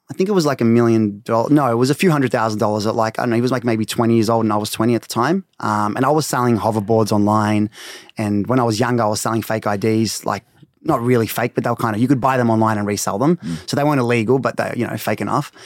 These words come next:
Speaker 1: And, um, I'd always had a interest to just sell things. And so had my business partner, and we said, "Look, let's get into business together.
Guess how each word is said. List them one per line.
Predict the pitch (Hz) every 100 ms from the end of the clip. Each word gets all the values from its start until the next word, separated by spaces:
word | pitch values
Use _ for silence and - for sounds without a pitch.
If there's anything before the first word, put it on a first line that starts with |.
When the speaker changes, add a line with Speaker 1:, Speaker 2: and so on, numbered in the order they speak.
| - -
Speaker 1:
And, | 120 120
um, | 117 110 104 101 - -
I'd | 123 127
always | 131 127 123
had | 107 110 110 101 -
a | 107 104 104 104
interest | 120 101 110 101 -
to | 101
just | 104 98 _ _
sell | - 104 107
things. | - 143 175 156
And | 104
so | -
had | 104
my | 101 92
business | 110 107
partner, | 120 143 156
and | 120
we | 113
said, | 117 113 - - - - - _ _ _ -
"Look, | 135 -
let's | 113
get | 117
into | 107 95
business | 120 135 -
together. | 101 98 123 151